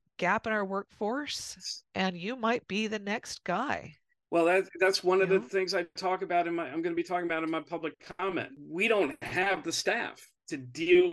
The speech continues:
Speaker 2: with the, the advanced treatment needs. Certainly, we can, we can educate our staff, get them certified on these systems,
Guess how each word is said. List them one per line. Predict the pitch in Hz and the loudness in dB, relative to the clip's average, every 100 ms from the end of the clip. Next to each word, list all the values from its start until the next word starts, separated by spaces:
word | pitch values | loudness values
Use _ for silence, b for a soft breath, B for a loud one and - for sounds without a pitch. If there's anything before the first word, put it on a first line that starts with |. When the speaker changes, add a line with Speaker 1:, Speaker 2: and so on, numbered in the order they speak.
| 165 | -4
Speaker 2:
with | 170 165 _ | -12 -14 _
the, | - 165 147 | -6 -4 -2
the | 123 160 | -2 -2
advanced | 143 165 170 165 | 0 0 -2 -2
treatment | 208 214 - 135 | -4 -4 -4 -4
needs. | 110 101 92 - B B | -4 -8 -10 -16 B B
Certainly, | - - - 240 240 202 190 185 | -6 -4 2 2 2 4 4 6
we | 180 180 | 4 4
can, | 185 165 151 135 | 2 2 2 -2
we | 156 147 | -4 -4
can | 143 131 | -4 -2
educate | 175 170 175 170 | 0 0 0 0
our | 151 | 0
staff, | - 160 147 - | 0 0 0 2
get | 175 175 | 0 0
them | 165 | -6
certified | - 165 151 135 151 139 135 | -6 -6 -6 0 4 6 6
on | 131 | 2
these | 127 120 | 0 0
systems, | 185 185 117 92 | 0 0 -6 -12